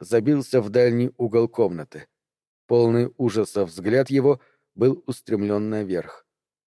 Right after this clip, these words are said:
Заметив Тэмми, он предостерегающе приложил палец к губам. Шум на крыше усилился. Если там расхаживало животное, то, судя по тяжести шагов, оно обладало немалым весом. «Что это?»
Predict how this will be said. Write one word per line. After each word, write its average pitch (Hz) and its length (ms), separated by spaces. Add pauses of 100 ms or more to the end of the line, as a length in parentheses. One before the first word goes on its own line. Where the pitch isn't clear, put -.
(100)
Заметив 120 580
Тэмми, 131 360 (400)
он 107 180
предостерегающе 127 920
приложил 120 500
палец 117 400
к 90 60
губам. 82 440 (560)
Шум 143 360
на 131 120
крыше 135 380
усилился. 127 720 (540)
Если 120 480
там 117 280
расхаживало 107 760
животное, 110 580 (400)
то, 110 120
судя 131 300
по 127 140
тяжести 117 480
шагов, 104 440 (360)
оно 120 280
обладало 123 520
немалым 127 560
весом. - 420 (640)
«Что - 340
это?» 113 280